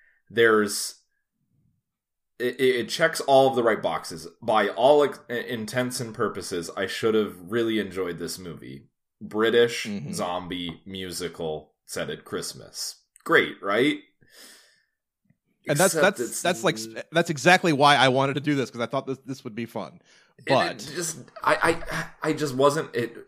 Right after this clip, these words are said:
Speaker 1: I don't know what it is about the production, but it just struck me as so weird the entire time.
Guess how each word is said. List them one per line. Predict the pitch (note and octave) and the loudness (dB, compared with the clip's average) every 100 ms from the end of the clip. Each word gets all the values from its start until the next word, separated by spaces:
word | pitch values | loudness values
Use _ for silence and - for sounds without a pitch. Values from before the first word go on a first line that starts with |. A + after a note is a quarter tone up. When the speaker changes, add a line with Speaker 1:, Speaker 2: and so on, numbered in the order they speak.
| _ _ _ _ _ _ _ _ - | _ _ _ _ _ _ _ _ -4
Speaker 1:
I | A#2+ | -2
don't | B2 A2 | -2 -4
know | G#2 G2 | -4 -4
what | F2 F2 G#2 C#3 | -8 -6 -2 0
it | C#3+ | 2
is | C3 A2+ | 2 0
about | G#2 F2+ | -2 -2
the | F#2+ | -2
production, | G2+ - - E2 D#2+ | -4 -2 -4 -8 -8
but | D#2+ | -8
it | F#2+ | -6
just | A2+ G#2+ | -6 -6
struck | - A#2+ B2 | 2 0 0
me | A2+ | -6
as | G2 E2 | -6 -4
so | - - A#2 A#2 G#2+ F#2 | -6 0 2 2 0 -8
weird | F2 E2+ E2+ F#2+ G#2+ A2+ A#2 A#2 A#2+ A#2 G#2+ G2 F2+ D#2+ | -14 -16 -16 -14 -14 -10 -10 -6 -4 -2 -2 -2 -4 -10
the | F#2 F#2 | -8 -8
entire | F2+ F2+ - G2 G#2 G#2+ | -10 -16 -4 -2 0 -2
time. | G2+ - A2 A#2 C3+ D#3+ G3+ A#3 B3 A#3 | -4 -10 -2 0 0 -2 -6 -8 -12 -12